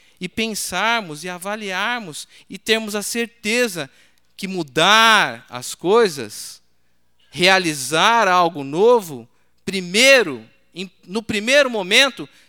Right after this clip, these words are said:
se começa da onde? Da grande liberdade que possuímos de pensar, de buscar novas ideias,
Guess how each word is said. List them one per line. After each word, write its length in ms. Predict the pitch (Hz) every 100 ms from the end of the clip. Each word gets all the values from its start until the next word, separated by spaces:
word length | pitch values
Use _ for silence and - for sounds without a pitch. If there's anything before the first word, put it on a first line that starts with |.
| _
se 180 | - 196
começa 460 | 190 185 190 185
da 140 | 175 160
onde? 460 | 143 127 107 - - _ _ _
Da 160 | 151
grande 380 | 147 170 208 185
liberdade 640 | 175 160 151 143 139 139
que 100 | -
possuímos 640 | 156 147 - 135 139 143 139
de 80 |
pensar, 800 | 139 156 147 135 - 110 104 104 _ _ _ _ _ _ _ _ _
de 100 | 123 131
buscar 840 | 139 - - 135 131 139 135 127
novas 360 | 123 117 120 120
ideias, 880 | 113 110 110 107 98 92 - -